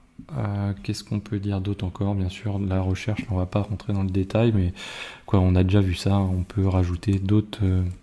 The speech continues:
d'autres éléments de recherche, euh, derrière. Euh, voilà, la possibilité ici de, d'afficher ou non les valeurs vides.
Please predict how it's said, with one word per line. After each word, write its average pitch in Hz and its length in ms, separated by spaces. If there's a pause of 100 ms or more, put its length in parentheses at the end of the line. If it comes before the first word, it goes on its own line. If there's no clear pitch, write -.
(180)
d'autres 110 320
éléments 107 380
de 101 80
recherche, 98 640 (580)
euh, 98 240
derrière. 92 560 (720)
Euh, 98 1000 (3250)
voilà, 110 720
la 101 120
possibilité 107 600
ici 110 400 (300)
de, 104 240
d'afficher 107 480
ou 117 140
non 127 200
les 107 120
valeurs 98 280
vides. 107 300